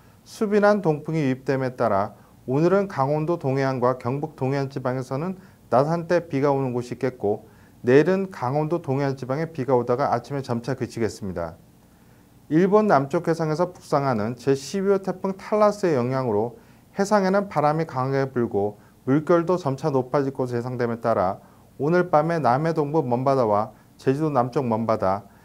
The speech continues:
내일 오전에는 동해 앞바다와 남해 동부 앞바다에 풍랑특보가, 동해 먼바다와 울릉도 독도에는 태풍특보가 발표될 가능성이 있으니 항해하거나 조업하는 선박은 각별히 주의하시고 앞으로 발표되는 기상정보에 유의-,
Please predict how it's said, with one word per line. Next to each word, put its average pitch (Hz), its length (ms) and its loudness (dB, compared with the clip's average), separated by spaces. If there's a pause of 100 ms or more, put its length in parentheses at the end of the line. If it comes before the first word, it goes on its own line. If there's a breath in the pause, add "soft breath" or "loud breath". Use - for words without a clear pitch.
(180 soft breath)
내일 147 280 8
오전에는 156 640 0
동해 147 260 0
앞바다와 131 760 0
남해 131 300 -4
동부 131 320 -2
앞바다에 117 540 0
풍랑특보가, 120 960 -4 (480 soft breath)
동해 180 300 2
먼바다와 147 680 4
울릉도 147 440 0
독도에는 117 580 0
태풍특보가 180 920 -2
발표될 139 440 -2
가능성이 123 500 -4
있으니 101 440 -8 (400 loud breath)
항해하거나 190 680 2
조업하는 147 440 0
선박은 139 480 -4
각별히 143 480 -4
주의하시고 123 720 -2 (260 loud breath)
앞으로 170 380 4
발표되는 143 540 0
기상정보에 139 600 -4
유의-, 127 260 -2